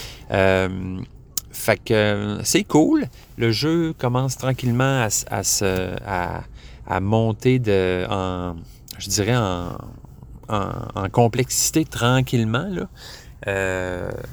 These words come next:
c'est sûr que ce genre de jeu-là, euh, j'imagine que ce que je réalise, là, en jouant,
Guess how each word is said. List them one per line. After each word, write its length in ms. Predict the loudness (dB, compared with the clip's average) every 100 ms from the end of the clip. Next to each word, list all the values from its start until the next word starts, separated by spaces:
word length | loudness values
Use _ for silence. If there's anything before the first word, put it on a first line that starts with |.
| -14 -16 -12 -12 -12 -12 -14 -14 -12
c'est 200 | 4 6
sûr 200 | 6 4
que 100 | 4
ce 160 | 4 4
genre 180 | 4 4
de 100 | 4
jeu-là, 680 | 4 4 4 6 6 6 2 -2
euh, 80 | -6
j'imagine 580 | -2 0 0 0 -2 -4
que 400 | 0 2 2 -2 -8 -16 -10
ce 80 | 2
que 120 | 4
je 80 | 6
réalise, 560 | 6 6 2 0 0
là, 180 | 2 2
en 160 | 2 2
jouant, 340 | 0 0